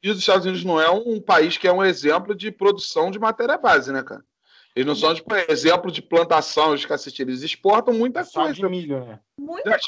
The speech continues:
Speaker 1: que
Speaker 3: coisa.
Speaker 1: eles
Speaker 3: Fruta
Speaker 1: É.
Speaker 3: aqui, quase qualquer fruta que você pega e você vê, vem com uma etiquetinha, tipo, é, que é da Guatemala, sempre assim, de outros lugares, não é daqui. E mesmo assim é super acessível. Aqui, pô, comida orgânica, aqui a galera come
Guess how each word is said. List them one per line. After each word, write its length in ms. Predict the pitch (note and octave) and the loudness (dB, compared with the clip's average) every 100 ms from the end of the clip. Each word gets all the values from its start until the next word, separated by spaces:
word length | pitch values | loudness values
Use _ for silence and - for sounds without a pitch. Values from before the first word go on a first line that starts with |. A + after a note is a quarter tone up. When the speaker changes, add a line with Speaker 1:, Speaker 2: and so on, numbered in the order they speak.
| D4 | -12
Speaker 1:
que 60 | |
Speaker 3:
coisa. 220 | - E4 B3 | -16 -14 -12
Speaker 1:
eles 120 | - | -10
Speaker 3:
Fruta 400 | - D4+ G#4 F4+ | -10 -12 -12 -10
Speaker 1:
É. 40 | |
Speaker 3:
aqui, 440 | - F3+ C4 D#4 C4 | -4 -4 -4 -12 -12
quase 160 | B3+ B3 _ - | -12 -12 _ -16
qualquer 340 | F#4+ E4+ D#4 _ | -16 -16 -20 _
fruta 240 | C#4 C#4 | -20 -20
que 120 | C4 B3 | -20 _
você 240 | A#3 A#3+ C4 | -20 -20 -20
pega 400 | - A3 A3 C#4 | -14 -12 -12 -16
e 80 | C#4+ | -20
você 280 | C4+ C#4 C4+ | -20 -20 -20
vê, 240 | A#3+ A#3 _ - A3 | -20 -20 _ -20 -16
vem 160 | A3+ | -16
com 120 | A#3 | -14
uma 280 | C4 A#3+ A#3+ | -16 -16 -18
etiquetinha, 460 | A#3 - B3 - G#3+ | -18 -18 -20 -20 -20
tipo, 460 | G#3+ - G3 F3+ - _ _ _ _ | -20 -20 -18 -18 -20 _ _ _ _
é, 340 | G#3 G3 G3 G3 | -16 -14 -16 -18
que 300 | - G#3+ G3+ - | -16 -14 -14 -16
é 120 | G3 | -14
da 100 | G3 | -14
Guatemala, 840 | G3+ G3+ A3 F#3 F3+ A#3 A#3+ G#3+ G3+ | -14 -16 -16 -12 -10 -8 -8 -10 -16
sempre 300 | A#3 B3+ D#4+ | -18 -20 -20
assim, 180 | E4+ | -18
de 80 | C4+ | -16
outros 200 | C4 _ | -16 _
lugares, 520 | C4+ A3+ G3+ G3+ _ _ | -20 -14 -14 -14 _ _
não 160 | G#3 | -20
é 80 | F#3 | -20
daqui. 240 | G#3 B3+ A3 _ - | -20 -20 -20 _ -18
E 40 | |
mesmo 220 | G#3 B3+ | -16 -14
assim 220 | D4+ D4+ C#4+ | -16 -16 -18
é 40 | |
super 240 | C#4+ C#4+ | -16 -14
acessível. 600 | C#4+ C#4+ G#4+ - A3+ G3+ F#3+ _ _ | -14 -16 -20 -20 -20 -20 -20 _ _
Aqui, 280 | - D#4 E4 - | -14 -14 -14 -14
pô, 140 | A#4 | -14
comida 380 | - B3 B3+ C4 | -14 -12 -12 -12
orgânica, 440 | C4+ G#3 F#3+ F#3 G3+ | -14 -16 -18 -20 -20
aqui 280 | G3+ B3+ D4 | -20 -20 -20
a 80 | C4+ | -18
galera 300 | C4 B3+ C#4 | -16 -16 -18
come 200 | C#4+ | -20